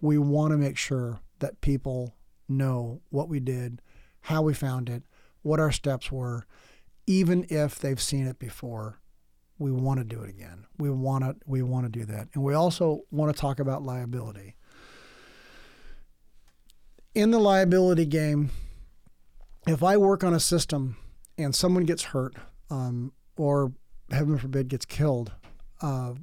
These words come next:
there will be liability. There will be a hot potato that's gonna land in someone's lap. They will.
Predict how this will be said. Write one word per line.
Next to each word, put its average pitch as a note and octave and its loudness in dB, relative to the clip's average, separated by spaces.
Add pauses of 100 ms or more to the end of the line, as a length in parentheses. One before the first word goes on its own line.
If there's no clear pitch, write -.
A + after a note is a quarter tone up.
(180)
there F3 4
will E3+ 6
be C#3+ 2
liability. B2+ -2
There C#3+ 2
will D#3+ 4
be D#3 4
a C3+ 2
hot C3+ -2
potato C3 -2
that's A#2+ -6
gonna C3 -2
land B2 -4
in A#2 -6
someone's A2+ -6
lap. F#2+ -10 (720)
They C#3 0
will. C3 -4